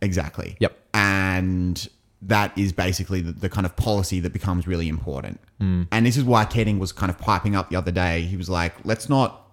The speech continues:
Speaker 1: go to war over Taiwan 'cause it's a civil matter. We have said both of these are China. We've said Taiwan is China and we've said the P R C is China. So this is a civil war.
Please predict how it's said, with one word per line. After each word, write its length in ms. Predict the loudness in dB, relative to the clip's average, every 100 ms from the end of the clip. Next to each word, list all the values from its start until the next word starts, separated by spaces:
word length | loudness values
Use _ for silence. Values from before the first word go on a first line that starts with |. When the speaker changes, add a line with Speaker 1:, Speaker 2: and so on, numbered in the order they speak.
| _
Speaker 1:
go 120 | 0
to 60 | 2
war 240 | 4 2
over 100 | 2
Taiwan 560 | -2 -2 0 0 0 -2
'cause 140 | -2
it's 160 | -4 -2
a 60 |
civil 280 | 0 0 0
matter. 360 | 0 -2 -4 -8 -14 _ _ _
We 120 | 4 4
have 100 | 4
said 240 | 2 2
both 220 | 2 2
of 60 | 2
these 180 | 0 -2
are 40 |
China. 560 | 0 2 2 2 -2 -4 _ _ _ _
We've 140 | -2 0
said 160 | 0
Taiwan 300 | 2 2 2
is 100 | 2
China 320 | 0 0 0
and 80 | 0
we've 140 | -2 0
said 400 | 0 0 -2 -4
the 80 | -2
P 100 | 0
R 100 | 0
C 160 | 0 -2
is 120 | -2
China. 440 | -2 0 0 -2 -6 _ _ _
So 100 | -2
this 140 | 2 4
is 60 | 4
a 60 |
civil 300 | 4 2 2
war. 380 | 2 2 0 -6